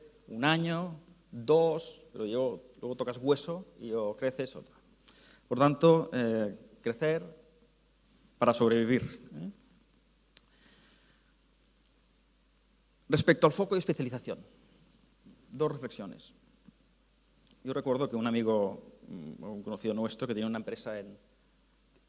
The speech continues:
en Panamá y tiene, eh, intereses en la aviación, el banco, seguros, inmobiliario y retail, ¿no?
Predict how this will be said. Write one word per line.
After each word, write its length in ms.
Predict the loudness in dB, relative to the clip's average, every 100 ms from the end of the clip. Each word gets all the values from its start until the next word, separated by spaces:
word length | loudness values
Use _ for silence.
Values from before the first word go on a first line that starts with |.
| _
en 80 | -14
Panamá 540 | -12 -8 -4 -4 -6 -16 -20 _ _ -18
y 80 | -8
tiene, 500 | -6 -4 -4 -6 -8
eh, 360 | -12 -16 -14 -12
intereses 540 | -4 -2 -2 -4 -6
en 300 | -6 -8 -12 -16 _ _ _ _ _ _ _
la 80 | -10
aviación, 720 | -6 -6 0 2 2 -2 -8 -14 -20 -20 -16
el 100 | -2
banco, 720 | 0 0 -2 -4 -4 -6 -16 -20
seguros, 920 | -12 -6 -2 0 0 -2 -10 -18 -20 _ _ _ _ _ _ _ _ -6
inmobiliario 840 | -2 0 0 0 -2 -4 -6 -12 -20 _ _ _ _
y 60 | -14
retail, 360 | -12 -12 -14 -16 _ _
¿no? 140 | -20